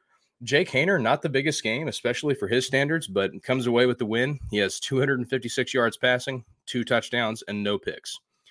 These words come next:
So some other notable performances where we'll just touch on the individual and not really go into the game 'cause the games didn't carry much relevance. Uh, Treylon Burks just <laughs> continues to dominate. I mean, this guy looks like the clear number one wide receiver in this next year's class.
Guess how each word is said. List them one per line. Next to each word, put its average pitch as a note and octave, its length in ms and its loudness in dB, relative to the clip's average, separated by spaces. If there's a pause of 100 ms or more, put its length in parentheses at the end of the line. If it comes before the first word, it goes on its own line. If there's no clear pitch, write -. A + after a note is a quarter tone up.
(320)
So D#3 200 -2
some C#3+ 160 -2
other F3 180 6
notable D#3+ 360 0
performances D3 580 0
where A2+ 100 2
we'll A2 100 2
just A#2+ 200 -2
touch B2 220 2
on A2+ 80 0
the G#2+ 100 0
individual A2+ 480 0
and G#2+ 80 -2
not G#2 160 0
really G#2 180 0
go G#2 140 0
into G#2 160 -6
the F2+ 80 -10
game G#2+ 380 0
'cause - 180 -8
the G2+ 80 -10
games G#2 320 -2
didn't G#2 200 -6
carry G#2+ 220 0
much G2+ 240 -6
relevance. A#2+ 440 -2 (480)
Uh, A2 200 4
Treylon E3 520 4
Burks B2 340 2
just - 260 -4
<laughs> - 0 -
continues B2+ 640 -2
to A#2+ 80 -6
dominate. G2 520 -2
I F#2+ 80 -2
mean, G2+ 120 -4
this G#2+ 140 -4
guy G#2+ 160 4
looks G#2 320 0
like G2 220 0
the G2 100 -8
clear A2+ 340 -4
number G#2+ 240 -2
one G#2 220 -4
wide G2 160 -2
receiver G2+ 400 -4
in G2 80 -2
this G#2 180 -6
next A2 220 -6
year's G2+ 200 -8
class. A2 440 0